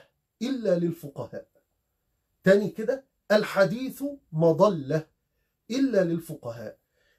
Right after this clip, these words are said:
إنك تعتمد في الأحكام الشرعية على الحديث فقط، ده ضلال. ده إيه، إيه، إيه ال-، إيه الكلام الصعب ده؟ والله مش صعب.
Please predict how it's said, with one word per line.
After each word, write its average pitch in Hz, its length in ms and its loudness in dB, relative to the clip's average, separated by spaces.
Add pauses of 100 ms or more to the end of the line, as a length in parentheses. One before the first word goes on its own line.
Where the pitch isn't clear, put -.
إنك 156 200 2
تعتمد 226 600 4
في 139 360 -12
الأحكام 254 480 -4
الشرعية 156 540 -4
على 160 180 -2
الحديث 226 680 -6
فقط، 247 320 -4
ده 139 220 -2
ضلال. 143 480 0 (1400)
ده 143 140 0
إيه، 143 280 -6
إيه، 143 260 -6
إيه 165 80 0
ال-، 165 200 0
إيه 165 60 0
الكلام 180 400 -2
الصعب 139 420 -6
ده؟ 117 180 -10
والله 202 340 2
مش - 180 -4
صعب. 214 320 -8